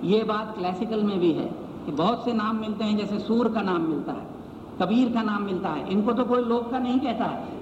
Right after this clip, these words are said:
कबीर को मान लीजिए कह भी देता है, तो सूर को परमानंद दास, ये जो बड़े-बड़े हो गए हैं, इनको कोई लोक काव्य का प्रतीक नहीं मानता है।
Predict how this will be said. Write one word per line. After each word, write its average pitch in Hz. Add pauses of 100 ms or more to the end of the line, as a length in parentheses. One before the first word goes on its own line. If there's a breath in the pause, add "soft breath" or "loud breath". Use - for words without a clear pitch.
कबीर 240
को 240
मान 233
लीजिए 233
कह 220
भी 226
देता 160
है, - (140)
तो 240
सूर 254
को 247
परमानंद 240
दास, 220
ये 202
जो 220
बड़े-बड़े 226
हो 214
गए 214
हैं, 180
इनको 208
कोई 233
लोक 220
काव्य 226
का - (240)
प्रतीक 214
नहीं 214
मानता 175
है। -